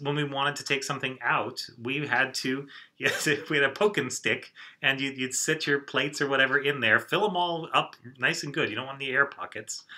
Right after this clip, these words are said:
Uh, and then sort of stir 'em around with the stick in this soup and leave 'em there overnight, uh, in formaldehyde. And yeah, that kills <laughs>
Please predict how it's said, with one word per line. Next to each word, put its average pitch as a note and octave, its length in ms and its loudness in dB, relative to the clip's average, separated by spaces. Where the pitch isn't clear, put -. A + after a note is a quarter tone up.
Uh, D3+ 160 10
and D#3+ 120 6
then E3 100 4
sort D#3+ 180 2
of D3+ 40 0
stir D3+ 340 4
'em D#3+ 100 2
around C#3+ 480 2
with C3+ 160 -6
the D3 60 -2
stick - 460 -4
in C#3 200 -4
this C#3 180 0
soup E3+ 320 2
and A#2 160 -8
leave C#3 140 -4
'em C#3+ 100 -6
there C#3+ 180 2
overnight, D3+ 540 -4
uh, A2+ 280 -2
in A#2+ 140 -10
formaldehyde. C3 680 -4
And C3 420 0
yeah, A#2 220 -6
that A2 240 -6
kills D3 540 0
<laughs> - 40 -20